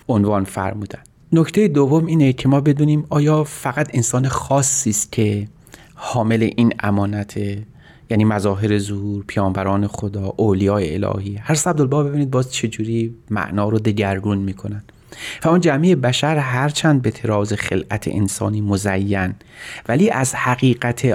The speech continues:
آن بیخبر. این موهبت کلیه در حقیقت انسانی جلوه نموده، ولی انسان غافل و ضاحل. یک معنی از معانی آیهٔ مبارکه «انه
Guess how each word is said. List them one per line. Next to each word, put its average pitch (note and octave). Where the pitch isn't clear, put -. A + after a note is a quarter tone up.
آن D#3
بیخبر. G2+
این G#3
موهبت A2
کلیه G#2
در G2
حقیقت A2
انسانی G#2
جلوه G2
نموده، A#2+
ولی A2
انسان A2
غافل G#2
و F#2
ضاحل. G2+
یک A3
معنی G2
از G#2
معانی G2+
آیهٔ G2+
مبارکه G2
«انه G2